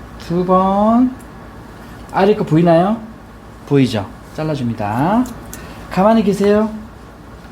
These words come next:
옆에 거 연결. 가만히 계세요. 옆에 거 연결. 어, 자르고 여러분들이 바로 넘어가지 말고 느낌을 보세요. 어떤가? 어?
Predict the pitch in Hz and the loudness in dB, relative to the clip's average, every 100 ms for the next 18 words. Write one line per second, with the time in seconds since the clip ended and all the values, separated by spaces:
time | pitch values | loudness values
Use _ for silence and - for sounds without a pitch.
0 | - - - - - 139 139 165 151 - | -20 -20 -20 -16 -4 -2 0 0 0 0
1 | 180 196 196 - 131 127 117 - - - | 2 2 0 0 2 4 2 -2 -12 -16
2 | - - - - - - - 123 135 139 | -20 -20 -20 -20 -20 -20 -8 0 2 2
3 | 120 120 117 110 131 180 247 285 - - | 0 -4 -2 0 2 4 4 2 -6 -20
4 | - - - - - - - - - - | -20 -20 -20 -20 -20 -20 -18 -18 -18 -18
5 | - - - - - - 123 - 147 135 | -16 -16 -16 -16 -16 -8 -6 -2 -2 -2
6 | - 147 113 101 95 - - - - - | 0 0 0 -2 -6 -8 -12 -14 -16 -16
7 | - - - - - - 127 123 127 - | -16 -16 -16 -16 -14 -2 2 2 0 -2
8 | - 202 208 202 226 254 131 107 - 135 | 0 2 4 2 4 2 2 -6 -6 0
9 | 165 170 147 135 139 131 131 131 160 143 | 2 2 0 -2 -2 -2 0 0 2 0
10 | 120 98 104 147 139 151 220 294 190 120 | -2 -6 -4 -2 -2 0 4 4 4 0
11 | 113 95 - 175 196 170 180 - 269 - | -6 -10 -10 -6 -2 0 -2 4 4 2